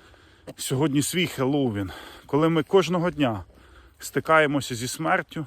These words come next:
віч-навіч, коли є загроза нашому життю, життю наших близьких, наших дітей. До цього ми ще самі, е,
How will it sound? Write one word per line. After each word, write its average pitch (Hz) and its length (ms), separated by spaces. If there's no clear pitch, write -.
віч-навіч, 143 760
коли 147 220
є 165 120
загроза 139 500
нашому 160 500
життю, 147 420
життю 131 320
наших 127 360
близьких, 135 540
наших 131 320
дітей. 147 460
До 185 220
цього 185 340
ми 185 160
ще 165 480
самі, 180 520
е, 120 220